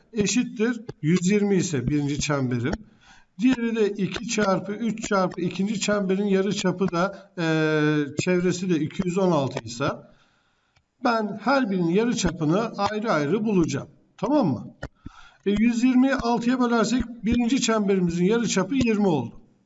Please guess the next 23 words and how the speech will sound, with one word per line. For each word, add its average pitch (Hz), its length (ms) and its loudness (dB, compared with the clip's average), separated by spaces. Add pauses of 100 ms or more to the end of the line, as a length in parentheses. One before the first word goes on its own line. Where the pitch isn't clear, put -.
(460)
İkinci 208 400 -2
çemberimizin 202 720 2
iki 196 240 -4
yüz 233 160 0
on 233 80 4
altıyı 156 560 0
altıya 190 440 -2
bölersen 185 480 0
otuz 147 280 -6
altı 135 300 0
yapar. 202 380 -2 (440)
Bize 214 220 2
ne 285 160 4
diyor? 220 300 0 (580)
İki 262 280 -2
çemberin 202 760 2
merkezleri 185 840 2
arasındaki 208 520 0
uzaklık. 175 500 -2 (320)
Merkezleri 175 760 0
arasındaki 190 520 0
uzaklık 160 600 -2 (260)
yarıçaplarının 151 1120 0